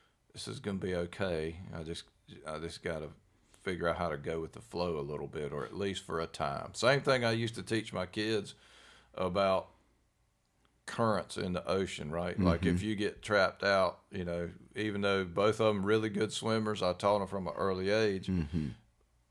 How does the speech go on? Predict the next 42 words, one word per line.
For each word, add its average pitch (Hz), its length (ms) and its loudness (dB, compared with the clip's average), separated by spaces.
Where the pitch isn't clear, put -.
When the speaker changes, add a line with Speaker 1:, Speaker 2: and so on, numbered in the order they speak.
Speaker 1:
don't 131 260 2
fight 104 320 4
the - 60 -14
current, 85 340 -4
work 110 220 10
with 95 220 4
it, 85 180 0
Speaker 2:
Mm. - 20 -8
Speaker 1:
right? 82 300 -4
Speaker 2:
Mm-hmm. 98 200 4
Speaker 1:
Like, 90 280 4
and 87 120 -2
I 95 100 4
would 90 120 0
Speaker 2:
Mm-hmm. 78 100 -8
Speaker 1:
quiz 95 320 2
'em. 85 80 -4
I'd 85 180 -4
say, 85 380 -2
you 85 120 -6
know, 82 280 -6
"Sally, 92 420 0
if 85 120 -6
you 92 140 -6
fall 87 440 0
in, 87 420 -6
you 87 100 -8
know, 82 200 -6
Speaker 2:
Mm-hmm. 98 480 6
Speaker 1:
where 101 240 4
would 92 160 -2
you 92 100 -4
go? 90 300 -2
You 92 100 -4
know, 85 240 -4
what 95 220 0
would 87 120 -4
you 92 100 -4
do?" 85 320 -2
And 85 180 -6
have 82 260 -2
'em 80 160 -8